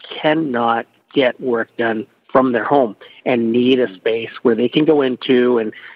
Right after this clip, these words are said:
and have the facilities available to them if they need, uh, in order to print or scan or, uh, a-, any of those, or even have a live receptionist that's there. How has your business evolved over the last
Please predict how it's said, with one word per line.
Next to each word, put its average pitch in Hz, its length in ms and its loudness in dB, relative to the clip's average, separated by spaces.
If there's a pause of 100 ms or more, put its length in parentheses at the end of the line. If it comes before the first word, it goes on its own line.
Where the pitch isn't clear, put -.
and 110 140 -6
have 120 220 -2
the 139 100 2
facilities 123 720 0
available 120 440 0
to - 160 -4
them 117 180 0
if 117 120 -8
they 123 160 2
need, 117 400 -2 (300)
uh, 120 200 2
in 123 100 0
order 120 280 2
to 123 40 -2
print 123 540 -2
or 107 120 -2 (120)
scan 120 500 2
or, 107 380 -4 (380)
uh, 117 260 2
a-, 175 200 0
any 175 220 2
of 151 120 -2
those, 143 240 2 (500)
or 175 160 4
even 180 180 0
have 180 300 0
a 135 420 0
live 131 460 0
receptionist 127 680 -4
that's 107 240 -6
there. - 260 -4 (920)
How - 380 0
has 170 260 -2
your 139 180 0
business 135 460 -4
evolved 117 500 0
over 131 240 0
the 113 60 0
last 113 420 -2